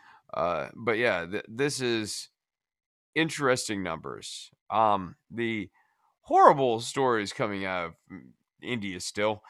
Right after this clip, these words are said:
Uh, amid India's covid nineteen surge, dozens of dead bodies found floating in the Ganges River. Uh, I, my city is under siege from covid.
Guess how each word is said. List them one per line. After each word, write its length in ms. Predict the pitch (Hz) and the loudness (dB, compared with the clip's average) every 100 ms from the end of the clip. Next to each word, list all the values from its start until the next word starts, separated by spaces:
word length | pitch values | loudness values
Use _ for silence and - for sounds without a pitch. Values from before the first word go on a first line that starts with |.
| - - - | -20 -14 2
Uh, 280 | 101 113 82 | 4 6 4
amid 320 | 135 160 156 | 4 4 6
India's 420 | 156 160 156 147 | 4 4 4 4
covid 320 | - 151 135 | 4 4 6
nineteen 460 | 131 135 127 139 135 | 6 6 4 0 0
surge, 400 | - 147 135 113 | 0 0 0 4
dozens 420 | 139 139 131 110 | 6 6 4 -6
of 100 | 107 | 0
dead 280 | 131 131 104 | 4 4 6
bodies 420 | 120 127 127 110 | 8 8 6 0
found 300 | - 127 113 | 4 4 4
floating 420 | - 101 120 127 | -2 0 0 2
in 140 | 120 110 | 0 0
the 60 | 92 | -2
Ganges 560 | 104 117 104 104 87 | 2 2 2 -4 -2
River. 460 | 117 120 127 120 110 - - - _ | -2 2 2 2 -2 -18 -20 -20 _
Uh, 420 | - 92 90 90 73 - - | -2 2 2 2 -2 -8 -10
I, 240 | - 78 67 - _ - | -8 -8 -12 -18 _ -4
my 160 | 104 | -2
city 360 | 104 - 139 135 | 0 0 2 2
is 120 | 117 | 4
under 240 | 123 113 107 | 2 0 -4
siege 400 | - 127 120 - | -2 0 0 -4
from 160 | 113 | -8
covid. 560 | - 123 117 117 117 | 2 4 4 2 0